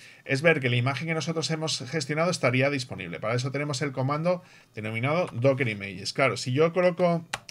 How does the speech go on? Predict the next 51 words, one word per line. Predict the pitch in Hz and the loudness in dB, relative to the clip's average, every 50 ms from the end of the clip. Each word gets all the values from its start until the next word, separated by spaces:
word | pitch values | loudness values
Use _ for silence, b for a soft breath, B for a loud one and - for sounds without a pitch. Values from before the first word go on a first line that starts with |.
| - _ | -20 _
Docker | - 120 123 156 151 143 151 135 | -4 0 2 2 2 2 0 0
Images, | 127 127 139 151 160 143 131 127 135 143 127 | 2 2 2 2 0 0 0 0 -2 0 -2
¿vale? | 123 117 135 170 220 - - _ _ _ _ - - _ - - - - - - - - _ _ _ _ _ - - - - B B B B B B B B B B B B B B B - | -2 -2 -2 -2 -4 -8 -12 _ _ _ _ -20 -20 _ -16 -14 -14 -16 -14 -14 -14 -16 _ _ _ _ _ -20 -20 -20 -20 B B B B B B B B B B B B B B B -2
Do-, | 113 120 135 147 - | 2 2 2 2 2
Docker | 117 131 139 147 147 143 | 2 0 2 2 2 0
Images | 135 143 156 160 147 131 - 117 | 2 2 0 0 0 -2 -2 0
y | |
los | 110 113 117 - - 131 | -2 -2 -2 -2 -4 -4
ejecuto | 117 - 135 127 131 131 151 147 | -4 -4 -2 -2 0 0 0 2
tal | 151 143 147 | 2 0 2
cual, | 139 160 160 160 156 | 4 4 4 4 4
claro, | 143 123 110 | 2 0 0
yo | 104 117 | 0 -4
aquí | 117 143 | -4 -4
tengo | 127 131 143 | -4 -4 -2
un | 143 135 | -2 -2
montón | 123 113 113 120 131 131 131 | -2 -2 -2 0 0 0 2
ya | 131 135 | 2 2
de | 135 131 | 2 2
imágenes | 131 135 131 127 139 127 127 123 | 0 0 -2 -2 -2 -2 -2 -2
creadas | - 127 120 127 131 127 127 | 0 2 4 4 4 2 0
previamente | - 127 123 123 123 120 123 135 139 135 156 139 | -2 -2 0 0 2 2 0 0 0 -2 -4 -4
como | 131 104 95 - | -6 -6 -8 -10
tal, | - - - 90 95 | -12 -12 -12 -8 -6
¿vale? | 117 156 214 - B B B B B B B B B B - | -6 -6 -6 -10 B B B B B B B B B B -2
Pero | 131 131 | 0 0
si | 127 151 | 2 2
os | 160 147 | 2 2
dais | 165 160 - | 2 0 2
cuenta, | - 185 180 170 165 | 2 0 2 4 2
a | 147 | 2
mí | 147 156 | 2 0
lo | 170 170 | 0 0
que | 170 160 | -2 -2
me | 165 | -2
interesa | 165 151 156 156 165 165 - 151 151 | -2 0 0 0 0 0 0 0 0
es | 170 165 151 | 0 0 -2
la | 117 117 | -2 0
imagen | 120 123 147 147 - 170 165 | 0 0 -2 -2 -2 -4 -4
que | 139 | -2
yo | 123 117 | -2 -2
acabo | 123 123 131 131 131 127 | -2 0 0 2 2 2
de | 110 107 | 0 -2
crear. | - 104 101 101 98 98 | -4 -6 -6 -6 -6 -6
Si | - - | -8 -6
os | 120 123 | -4 -4
dais | 131 123 | -4 -2
cuenta, | - 156 147 143 131 | -2 -4 -2 0 0
me | 131 139 | 0 -2
ha | 135 | 0
creado, | 139 139 123 107 104 95 98 92 | 0 0 2 2 0 -4 -8 -10